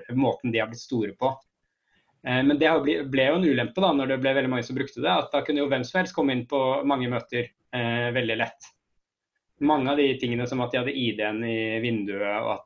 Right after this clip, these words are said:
man kunne bare trykke på en lenke, og så var man inne, det gjorde at, eh, vi har hatt mange nyhetssaker om at fremmede har kommet inn og bare delt porno, for eksempel,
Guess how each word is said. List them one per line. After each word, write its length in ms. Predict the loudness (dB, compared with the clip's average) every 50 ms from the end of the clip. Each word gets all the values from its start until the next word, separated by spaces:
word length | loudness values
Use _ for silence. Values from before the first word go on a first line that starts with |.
| _ -8
man 120 | -8 -8
kunne 400 | -6 -6 -4 -4 -4 -4 -4 -4 -6 -6 -6 -6 -6 -8 -8 -6 -4
bare 160 | -4 -4 -2
trykke 180 | -4 -8 -6 -4
på 100 | -4 -4
en 40 |
lenke, 240 | -2 -4 -4 -8 -10 -10
og 60 | -10
så 80 | -8 -6
var 100 | -6 -6
man 140 | -4 -4 -6
inne, 260 | -6 -6 -6 -6 -4 -2
det 160 | 0 0 0 -2 -6 -10 _ _ _ _ _ _ _ 0
gjorde 280 | 0 2 2 0 0
at, 180 | -2 -4 -6 -14 _ _ _ -6
eh, 420 | -4 -2 -2 -2 -2 -4 -4 -6 -10 -14 _ _ _
vi 80 | 2 4
har 140 | 4 4 4
hatt 80 | 2
mange 400 | 2 2 4 4 2 0 0 0 2 2 2 0 0
nyhetssaker 560 | 0 -2 -2 -4 -4 -4 -6 -4 -4 -4 -6
om 120 | -4 -4
at 240 | -6 -8 -8 -10 -12 -10
fremmede 300 | -4 -2 -2 -2 -2 -4
har 120 | -6 -6 -6
kommet 200 | -6 -6 -6 -6
inn 160 | -6 -6 -8
og 80 | -6 -6
bare 200 | -6 -6 -6 -4
delt 240 | -6 -6 -6 -8 -10
porno, 320 | -8 -6 -6 -4 -6 -6
for 140 | -8 -8 -8
eksempel, 380 | -8 -8 -10 -10 _ -10 -10